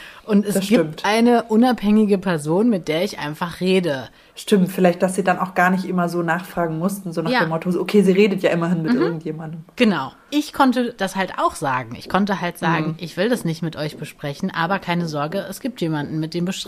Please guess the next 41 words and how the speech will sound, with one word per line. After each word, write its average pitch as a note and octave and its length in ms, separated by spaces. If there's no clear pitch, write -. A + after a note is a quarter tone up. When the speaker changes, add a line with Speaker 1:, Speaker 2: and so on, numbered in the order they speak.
Speaker 1:
bespreche G3+ 380
ich D3 100
das - 180
schon - 160
alles. - 540
Und G#3 220
generell A3+ 580
fand G3 280
ich A3+ 200
auch A3 160
noch A3+ 200
hilfreich, F#3+ 580
dass - 180
man E3+ 160
einfach E3+ 320
eine E3+ 140
Routine G3+ 580
hat, A3 260
weil E3 200
man E3 180
diesen D#3 260
Termin C#3+ 340
im A3 120
Kalender G3+ 460
stehen G3 340
hat, G3+ 160
weil D#3+ 240
gerade D3+ 320
am C#3 140
Anfang F3 380
ist D#3 100
es E3+ 160
ja D#3 140
so, D3+ 240
manchmal D#3+ 340
schafft D#3+ 320
man D#3 200
es D#3 240
in D#3 200
einer D#3 360
Woche D#3 400